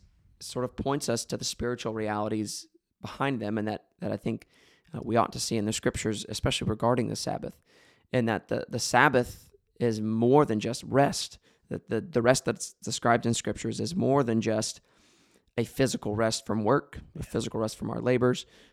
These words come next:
Speaker 1: Uh, while we do that, and when we recognize the Sabbath,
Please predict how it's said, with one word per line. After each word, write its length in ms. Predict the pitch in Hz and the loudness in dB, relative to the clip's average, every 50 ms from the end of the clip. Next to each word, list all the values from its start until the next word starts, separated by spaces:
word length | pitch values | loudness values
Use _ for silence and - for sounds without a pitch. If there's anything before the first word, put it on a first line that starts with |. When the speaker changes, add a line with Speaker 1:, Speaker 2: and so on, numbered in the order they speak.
| _ - | _ -12
Speaker 1:
Uh, 140 | 156 - - | -10 -10 -8
while 240 | - - 127 127 123 | -2 2 2 4 4
we 100 | 117 135 | 4 0
do 260 | 127 107 98 113 127 131 | 0 0 0 2 4 6
that, 300 | 135 135 139 - - _ _ - - _ _ _ _ - | 6 6 6 4 0 _ _ -20 -20 _ _ _ _ -6
and 200 | - 113 104 113 - | -4 -4 -4 -4 -4
when 160 | - 117 113 | -4 -4 -2
we 240 | 110 113 113 113 117 - - - | -2 -2 -2 -4 -6 -8 -6 -2
recognize 480 | 120 120 117 120 113 117 120 117 113 | -2 0 0 0 0 0 0 0 0
the 80 | - - | -2 -2
Sabbath, 460 | - - 117 120 120 135 139 - - | 0 2 4 4 4 4 2 0 -2